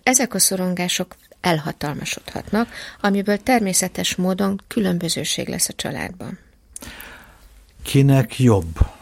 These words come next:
Speaker 2: az életben? Aki egyke, vagy akinek vannak testvérei? Mit jelent a személyiségfejlődés szempontjából az, hogy igen, vannak testvéreim,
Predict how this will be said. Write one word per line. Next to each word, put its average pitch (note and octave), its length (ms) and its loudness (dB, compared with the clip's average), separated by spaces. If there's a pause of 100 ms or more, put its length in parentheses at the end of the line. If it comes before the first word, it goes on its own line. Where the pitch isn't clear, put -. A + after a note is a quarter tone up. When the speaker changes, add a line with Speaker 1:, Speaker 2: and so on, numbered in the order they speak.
(160)
Speaker 2:
az G#2 240 -2
életben? E2+ 760 -2 (340)
Aki A2 360 -2
egyke, C3 640 2 (640)
vagy A#2 260 4
akinek A2+ 960 4 (340)
vannak A2 420 6
testvérei? E2 960 -4 (440)
Mit C3 340 4
jelent G2 580 4
a G2 120 0
személyiségfejlődés G2+ 1300 2
szempontjából G2 720 -2
az, F#2+ 180 -2
hogy F#2+ 240 -4
igen, A#2 260 4
vannak G2+ 400 2
testvéreim, A#2+ 800 2